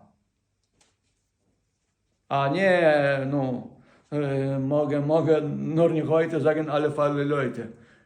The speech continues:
Розумієте? То є дві протилежності. Одна хоче помало, але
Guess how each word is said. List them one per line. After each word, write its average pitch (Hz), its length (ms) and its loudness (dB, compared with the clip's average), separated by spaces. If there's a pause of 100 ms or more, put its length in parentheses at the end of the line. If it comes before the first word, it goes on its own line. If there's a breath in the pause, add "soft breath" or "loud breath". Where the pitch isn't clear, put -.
(360 soft breath)
Розумієте? 123 600 -6 (100)
То 143 800 0 (320 loud breath)
є 143 140 -2
дві 147 240 0
протилежності. 156 920 0 (880)
Одна 139 360 0
хоче 143 880 0 (400 loud breath)
помало, 143 840 0
але 131 340 -2